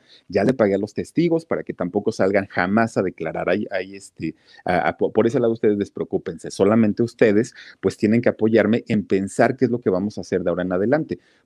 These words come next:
porque resulta que las cosas no pueden quedarse, eh, así nada más. Y entonces, en ese momento, fíjense que dice que, eh, bueno, una vez que, eh, este,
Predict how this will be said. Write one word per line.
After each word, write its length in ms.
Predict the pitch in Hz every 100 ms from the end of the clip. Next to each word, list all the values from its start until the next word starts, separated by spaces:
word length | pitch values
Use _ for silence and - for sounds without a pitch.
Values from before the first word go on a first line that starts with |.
| -
porque 420 | 104 120 127 127
resulta 480 | 135 131 123 98 113
que 120 | 85
las 160 | 80
cosas 260 | - 90 95
no 120 | 92
pueden 280 | 87 87 87
quedarse, 540 | 87 78 80 - 87
eh, 360 | 87 87 82 85
así 260 | 87 - 98
nada 200 | 98 120
más. 240 | 185 - - - -
Y 120 | 117
entonces, 420 | 123 135 139 147 139
en 120 | 131
ese 160 | 131
momento, 540 | 147 147 147 131 120 123 _ _ _ _ _ _ - -
fíjense 400 | 113 107 107 120
que 120 | 113
dice 340 | 101 95 110
que, 300 | - 98 90 -
eh, 680 | 98 85 85 85 85 82 -
bueno, 200 | 104 90 - - -
una 220 | 123 143
vez 160 | 143 139
que, 220 | 127 117
eh, 220 | 107 101
este, 560 | 107 110 - 120 117 107